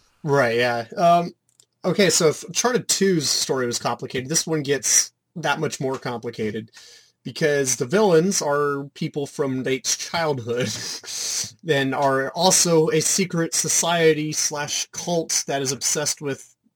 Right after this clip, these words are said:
basically control and power. And, uh,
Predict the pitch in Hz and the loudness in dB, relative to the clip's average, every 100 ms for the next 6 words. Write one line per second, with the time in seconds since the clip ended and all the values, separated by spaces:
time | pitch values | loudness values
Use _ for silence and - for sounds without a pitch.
0 | - 151 - 147 - 151 - 147 143 131 | -2 0 0 -6 -8 -10 -4 -2 -2 -4
1 | 127 147 135 123 117 117 _ _ _ _ | -6 -6 -4 -4 -4 -6 _ _ _ _
2 | _ _ _ - 127 123 120 120 113 - | _ _ _ -4 -2 -2 -2 -4 -6 -10
3 | - _ _ _ _ 139 123 120 120 | -16 _ _ _ _ -6 -4 -4 -4